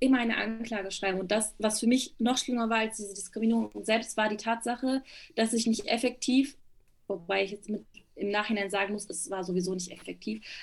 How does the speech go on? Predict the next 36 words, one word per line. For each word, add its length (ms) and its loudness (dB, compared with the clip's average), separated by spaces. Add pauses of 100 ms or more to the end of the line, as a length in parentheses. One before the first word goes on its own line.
aber 180 4
dass, 320 -2
äh, 200 4
ich 300 -2
war 80 4
in 80 2
dem 80 2
Glauben, 320 2
dass 160 -2
ich 100 -8
dachte, 300 0
okay, 500 0 (220)
meine 180 4
gesamte, 560 -2
äh, 240 0
A 80 0
G 240 -2
wird 160 -4
ausgebildet 640 -2 (680)
in 120 -6
der, 420 0
ähm, 280 -6
S 160 -4
T 120 -2
R 200 2
und 120 -4
ich 140 -2
nicht. 280 -4 (220)
Und 160 -2
das 240 2
war 160 4
so 80 -6
das, 400 0 (140)
was 180 0
ich, 300 0
ähm, 320 -2